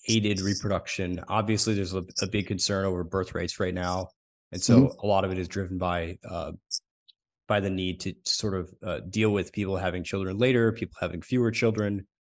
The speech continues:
Speaker 1: um, sort of wanting quality, uh, quality. Uh, so there's, there's sort of two things happening. One is that we need more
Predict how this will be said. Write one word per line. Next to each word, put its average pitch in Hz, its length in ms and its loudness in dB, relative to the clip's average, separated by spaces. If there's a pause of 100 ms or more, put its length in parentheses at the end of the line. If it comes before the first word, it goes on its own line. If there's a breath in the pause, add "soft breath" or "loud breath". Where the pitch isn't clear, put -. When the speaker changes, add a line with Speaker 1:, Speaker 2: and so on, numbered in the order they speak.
(300)
Speaker 1:
um, 80 540 -2 (140)
sort 104 200 -2
of 90 100 -4
wanting 87 460 -4 (800)
quality, 107 640 4
uh, 101 80 -4 (400)
quality. 120 480 6
Uh, - 160 -8 (340)
so - 180 0
there's, 110 360 0 (240)
there's 123 120 -2
sort 139 160 2
of 135 60 -10
two 123 100 2
things 110 220 0
happening. 95 380 -2
One 110 440 4 (500)
is 113 140 -2
that 104 120 4
we 107 120 2
need 110 260 4
more 95 560 0